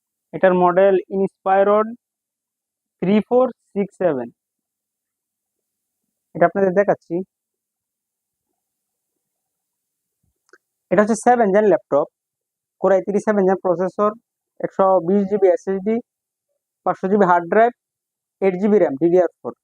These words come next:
এটা হচ্ছে এটার সামনের সাইড, এটা হচ্ছে উপরের সাইড, এটা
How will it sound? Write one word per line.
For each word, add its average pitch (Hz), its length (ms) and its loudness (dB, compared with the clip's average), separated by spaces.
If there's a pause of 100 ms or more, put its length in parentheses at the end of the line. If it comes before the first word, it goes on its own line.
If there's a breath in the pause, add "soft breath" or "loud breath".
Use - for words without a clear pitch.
(300)
এটা 165 120 -4
হচ্ছে 180 180 -4
এটার 247 220 0
সামনের 196 300 0 (260)
সাইড, 180 200 2 (1600)
এটা 170 120 0
হচ্ছে 180 200 -6
উপরের 175 340 0
সাইড, 185 180 0 (1500)
এটা 165 120 -2